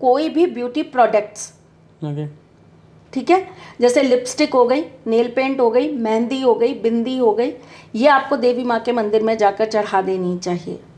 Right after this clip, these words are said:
Speaker 2: ओके।
Speaker 1: ठीक है, या आपको किसी भी लड़की को गिफ्ट करनी चाहिए ये चीज़ें।
Speaker 2: अच्छा।
Speaker 1: अगर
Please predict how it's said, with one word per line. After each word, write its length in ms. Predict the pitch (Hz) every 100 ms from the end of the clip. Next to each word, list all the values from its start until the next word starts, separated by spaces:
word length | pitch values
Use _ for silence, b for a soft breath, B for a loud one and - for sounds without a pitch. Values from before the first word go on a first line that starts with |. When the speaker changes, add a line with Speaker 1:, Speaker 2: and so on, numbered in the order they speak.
| - -
Speaker 2:
ओके। 240 | 147 143 151 - - - - - - - - -
Speaker 1:
ठीक 160 | 247
है, 100 | 349 392 B B -
या 160 | 214 277
आपको 480 | 311 247 233 - 294
किसी 360 | 269 240 269 254
भी 180 | 311 -
लड़की 420 | 240 220 220 247
को 180 | 294 339
गिफ्ट 340 | 226 226 -
करनी 360 | 226 196 185 185
चाहिए 380 | 185 190 185 185
ये 140 | 185 180
चीज़ें। 400 | 180 175 180 - - - - - - - - - -
Speaker 2:
अच्छा। 260 | - - 147 - - - - - - - - - - - - - - B B B B B - -
Speaker 1:
अगर 340 | 254 233 349